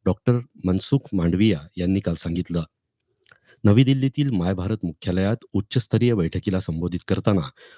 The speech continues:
मांडविया यांनी माय भारत स्वयंसेवक आणि जिल्हा युवा अधिकाऱ्यांना जिल्हाधिकाऱ्यांशी समन्वय साधून बाधितांना वेळेवर मदत पोहोचवण्याची विनंती केली. स्वयंसेवा आणि अनुभवात्मक शिक्षणाद्वारे तरुणांना जोडण्यासाठी आणि सक्षम करण्यासाठी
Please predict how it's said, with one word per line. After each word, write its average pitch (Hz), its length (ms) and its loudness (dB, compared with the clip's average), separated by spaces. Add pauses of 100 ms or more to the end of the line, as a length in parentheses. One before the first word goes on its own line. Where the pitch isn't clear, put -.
मांडविया 98 540 2
यांनी 107 340 2
माय 92 260 -2
भारत 101 280 -2
स्वयंसेवक 104 680 0 (100)
आणि 92 200 0
जिल्हा 90 340 0
युवा 92 360 0
अधिकाऱ्यांना 92 540 0 (500)
जिल्हाधिकाऱ्यांशी 123 840 2
समन्वय 107 540 0
साधून 101 420 0 (500)
बाधितांना 113 560 2
वेळेवर 104 360 0
मदत 87 200 0
पोहोचवण्याची 87 600 -4
विनंती 90 340 2
केली. 87 280 0 (840)
स्वयंसेवा 135 640 4 (100)
आणि 101 200 0 (140)
अनुभवात्मक 107 680 2
शिक्षणाद्वारे 95 640 0 (480)
तरुणांना 127 400 4
जोडण्यासाठी 101 760 0
आणि 95 160 0
सक्षम 123 400 -2
करण्यासाठी 92 460 -2